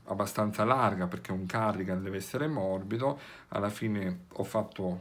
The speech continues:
un, un coste uno a uno, devo fermare i filini. Diciamo che è un progetto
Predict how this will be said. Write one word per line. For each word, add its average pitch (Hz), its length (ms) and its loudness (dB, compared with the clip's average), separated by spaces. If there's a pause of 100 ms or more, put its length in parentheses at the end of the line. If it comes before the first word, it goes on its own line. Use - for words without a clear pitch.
un, 87 580 0 (400)
un 104 160 -4
coste 107 460 0
uno 90 340 0
a 151 40 2
uno, 127 640 0 (720)
devo 101 220 -2
fermare 95 640 -2
i 92 220 -4
filini. 90 540 -6 (380)
Diciamo 143 400 2
che 117 340 0
è 127 80 -6
un 127 140 2
progetto 120 800 -2